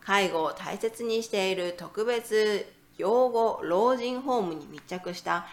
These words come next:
映像を五分にキュッとまとめました。ネットでも話題になった地域初のドキュメンタリー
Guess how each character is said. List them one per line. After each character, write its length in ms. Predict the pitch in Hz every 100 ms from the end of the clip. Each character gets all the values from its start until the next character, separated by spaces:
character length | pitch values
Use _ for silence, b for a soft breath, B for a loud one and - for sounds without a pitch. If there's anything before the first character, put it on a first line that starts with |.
| B -
映 220 | 190 185
像 240 | 180 170
を 60 | 160
五 200 | - 285
分 180 | 320 294
に 140 | 190
キ 220 | 180 -
ュ 20 | 190
ッ 80 |
と 180 | 240 294 -
ま 100 | 208
と 80 |
め 140 | 202 190
ま 160 | 180
し 60 | 226
た。 220 | - - - B B B -
ネ 100 | 262
ッ 60 |
ト 120 | 285 320
で 120 | 339
も 260 | 320 247
話 140 | 170 175
題 200 | 208 220
に 100 | 208
な 140 | 202
っ 40 | 202
た 220 | 160 156 160
地 200 | - 233
域 160 | -
初 260 | 190 - 208
の 140 | 175 -
ド 100 | -
キ 160 | -
ュ 20 | 208
メ 120 | 269
ン 80 | 254
タ 140 | 196
リ 220 | 170 165
ー 160 | 147 -